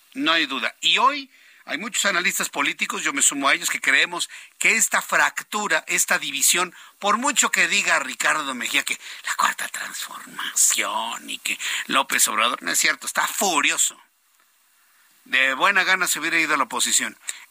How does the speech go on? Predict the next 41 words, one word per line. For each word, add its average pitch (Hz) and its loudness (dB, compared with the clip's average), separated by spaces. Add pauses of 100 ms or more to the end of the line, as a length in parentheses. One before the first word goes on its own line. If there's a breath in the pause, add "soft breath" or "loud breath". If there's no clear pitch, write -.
Esto 208 2
lo 190 4
único 180 0
que 139 0
va 151 6
a - 0
lograr 160 0
es - -8
que 131 -8
gane 160 -2
la 147 -2
oposición 135 0
en 123 -6
Coahuila. 87 -12 (360)
Esta 175 2
fractura. - -10 (1600 loud breath)
¿Lo 175 0
calcularon 202 2
o 214 0
no - 0
lo 208 -2
calcularon? 175 -2
Mire, 185 0
yo 202 0
le 196 -2
voy 180 -2
a - 2
decir 165 2
una 131 -2
cosa. - 2
Es - 4
inexplicable 196 -2
por 143 -8
qué 170 0
el 147 -2
presidente 143 -2
decidió 123 0
por 127 2
Armando 123 0
Guadiana 107 0
Tijerina. - -10